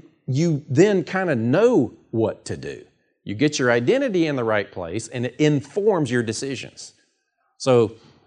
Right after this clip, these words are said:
we live from this place, unfortunately, a lot of Christians live from this place where it's like, "Okay, God's out here, I need you to come to me, I need you to send me some signal, I need you to do, I need you to move this, I need you to move,"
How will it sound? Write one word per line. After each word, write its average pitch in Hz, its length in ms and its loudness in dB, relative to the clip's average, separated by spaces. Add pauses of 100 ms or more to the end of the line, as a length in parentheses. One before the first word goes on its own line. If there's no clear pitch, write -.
(140)
we 147 220 4
live 220 220 8
from 151 160 2
this 127 160 0
place, 123 400 0
unfortunately, 139 640 -2
a 120 60 2
lot 117 180 4
of 107 60 -6
Christians 139 420 -4
live 110 180 0
from 107 140 -4
this 92 100 -6
place 170 320 -6
where 117 80 -2
it's 101 140 -6
like, 104 180 -2
"Okay, 113 220 -2
God's 135 340 0
out 160 140 0
here, 156 420 0
I 117 60 -2
need 135 220 -2
you 143 80 -2
to 139 80 -2
come 147 240 -4
to 143 100 -6
me, 139 140 -4
I 117 40 -4
need 117 220 -4
you 143 60 -4
to 139 100 -6
send 139 200 -6
me 143 60 -4
some 127 160 -10
signal, 127 260 -8
I 107 40 -6
need 117 180 -6
you 147 60 -4
to 131 120 -10
do, 131 100 -8 (200)
I - 60 -12
need 113 100 -2
you 123 80 0
to 123 60 -2
move 135 200 2
this, 135 160 -2
I 104 40 -6
need 123 180 -2
you 135 60 -4
to 123 60 -6
move," 131 120 -4